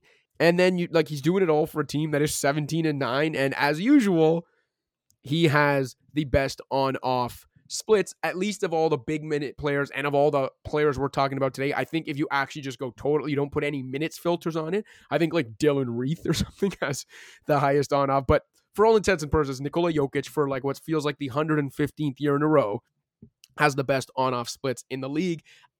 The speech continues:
That's not a coincidence. Plus twenty-three point five per one hundred possessions in terms of his on-off splits. Um, LeBron James second at plus eighteen.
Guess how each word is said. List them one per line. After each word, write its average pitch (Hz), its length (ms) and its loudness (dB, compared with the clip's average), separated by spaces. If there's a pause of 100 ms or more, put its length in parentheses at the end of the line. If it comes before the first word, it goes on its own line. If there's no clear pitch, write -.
(240)
That's 143 300 -4
not 156 180 2
a 151 60 -2
coincidence. 123 800 -6 (480)
Plus 190 260 0
twenty-three 165 500 -2
point 139 300 2
five 123 400 -4
per 131 100 -6
one 123 160 -4
hundred 127 140 -6
possessions 123 500 -8
in 117 80 -12
terms 123 260 -6
of 123 60 -10
his 123 220 -8
on-off 120 400 -6
splits. - 580 -6 (580)
Um, 104 500 -4 (920)
LeBron 143 300 4
James 127 400 0
second 107 640 -6 (960)
at 110 140 -4 (100)
plus 127 300 -4 (100)
eighteen. 110 440 -12